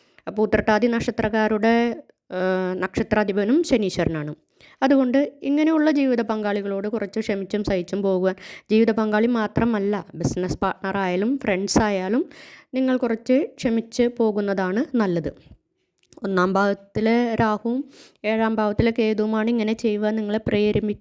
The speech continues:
പ്രേരിപ്പിക്കുന്നത് എന്നൊരു മൈൻഡ് സെറ്റ് നിങ്ങൾക്ക് ഉണ്ടായാൽ തന്നെ കുറേ പ്രോ-, പ്രോബ്ലംസ് നിങ്ങൾക്ക് പരിഹരിക്കുവാൻ സാധിക്കും.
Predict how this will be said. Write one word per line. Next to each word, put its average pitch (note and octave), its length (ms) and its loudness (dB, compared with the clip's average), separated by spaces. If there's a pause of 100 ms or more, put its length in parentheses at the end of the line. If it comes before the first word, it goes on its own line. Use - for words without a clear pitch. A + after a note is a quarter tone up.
(180)
പ്രേരിപ്പിക്കുന്നത് A3+ 760 2 (440)
എന്നൊരു A3+ 320 2
മൈൻഡ് A3 400 0
സെറ്റ് A#3 340 0
നിങ്ങൾക്ക് G#3+ 400 -2
ഉണ്ടായാൽ A3+ 460 2 (100)
തന്നെ B3 280 -2 (360)
കുറേ C4+ 220 4
പ്രോ-, A3+ 400 0 (180)
പ്രോബ്ലംസ് A3+ 500 0
നിങ്ങൾക്ക് G#3+ 400 -2
പരിഹരിക്കുവാൻ G#3 640 0
സാധിക്കും. F3 480 -4